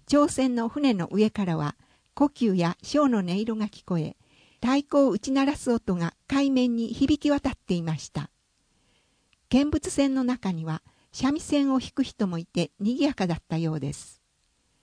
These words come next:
この演奏に聞き入っていたのでしょうか。双子村の見物船が朝鮮の船に近寄りすぎて、ぶつかりそうになりました。先導していた役人のとっさの合図で、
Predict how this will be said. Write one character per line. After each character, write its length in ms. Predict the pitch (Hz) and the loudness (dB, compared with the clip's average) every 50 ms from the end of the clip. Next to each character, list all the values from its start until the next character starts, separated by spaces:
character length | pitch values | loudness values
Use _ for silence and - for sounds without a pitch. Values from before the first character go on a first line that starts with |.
| _ _ _ _ _ _ _ _ _ | _ _ _ _ _ _ _ _ _
こ 120 | - 262 277 | 0 0 2
の 160 | 294 302 302 - | 2 2 0 2
演 200 | - 269 277 277 | 2 4 4 2
奏 220 | - - 269 254 247 | 2 0 0 0 2
に 240 | 233 226 233 - _ _ | 0 -2 -4 -6 _ _
聞 140 | - - 254 | -2 -2 -2
き 120 | - 269 294 | 0 2 0
入 60 | 302 | 0
っ 40 | 294 | 0
て 180 | _ - - 285 | _ 0 0 0
い 160 | 277 - 247 | 0 0 0
た 160 | - 262 262 | 0 0 2
の 120 | 226 196 | 2 0
で 100 | 160 160 | 0 -2
し 160 | 156 - - 175 | -2 -2 -2 -2
ょ 60 | 175 | -4
う 40 | - | -4
か。 280 | _ - 151 143 240 _ _ _ _ _ _ _ _ _ _ _ | _ -6 -6 -6 -8 _ _ _ _ _ _ _ _ _ _ _
双 280 | _ - 220 - 285 277 | _ -2 0 2 2 2
子 120 | 254 269 | 2 2
村 260 | 262 254 254 240 240 233 | 2 2 2 2 2 0
の 100 | 226 214 | 0 0
見 300 | - 240 240 254 247 247 | 0 0 0 0 0 -2
物 180 | - 220 - | -4 -6 -8
船 320 | - - - 226 214 208 196 | -6 -2 -2 -2 -2 -2 -4
が 160 | 185 185 - _ _ _ _ _ _ _ _ _ | -6 -6 -8 _ _ _ _ _ _ _ _ _
朝 200 | - 285 294 302 | 0 2 2 2
鮮 260 | 302 - 294 302 294 277 | 4 2 2 2 4 2
の 80 | 285 | 2
船 280 | 294 - 269 254 240 202 | 2 0 0 2 2 2
に 140 | 175 170 - | 0 -2 -8
近 280 | - - - - 285 | -10 -6 -2 0 0
寄 120 | 262 262 247 | 2 2 0
り 80 | 226 | -2
す 160 | - - - | -2 -4 -6
ぎ 100 | 175 156 | -6 -6
て、 240 | - - - 147 - _ | -4 -2 -2 -2 -2 _
ぶ 80 | - 208 | -2 -2
つ 120 | - - | -2 0
か 160 | - - 302 311 | 2 4 4 4
り 60 | 302 | 2
そ 180 | - - 294 | 0 0 2
う 40 | 262 | 2
に 120 | 226 185 170 | 2 0 0
な 120 | 170 170 | -2 -2
り 100 | 160 156 | -2 -2
ま 140 | 160 151 147 | -4 -6 -6
し 120 | - - | -8 -10
た。 200 | - - 143 - _ _ _ _ _ _ _ _ _ _ _ _ _ _ _ _ _ _ _ _ _ _ _ _ _ _ _ | -10 -10 -10 -10 _ _ _ _ _ _ _ _ _ _ _ _ _ _ _ _ _ _ _ _ _ _ _ _ _ _ _
先 260 | - - 262 285 302 | -2 2 2 4 4
導 220 | 311 294 294 285 285 | 4 4 2 2 2
し 80 | - | 0
て 140 | - - 247 | 0 0 0
い 120 | 226 202 | 0 0
た 260 | - - 151 156 - - - | -2 -4 -4 -4 -4 -4 0
役 300 | - 226 269 - - 302 | 0 0 0 0 0 0
人 160 | 277 269 262 | 2 2 2
の 120 | 240 240 | 0 -2
と 120 | - - 226 | 0 0 0
っ 20 | |
さ 260 | 240 - - - 285 | 0 -2 -4 -2 -2
の 200 | 262 262 - - | -2 -2 -2 0
合 100 | 233 220 | 0 0
図 160 | 180 156 170 135 | 0 -2 -4 -4
で、 180 | 151 151 - | -4 -4 -4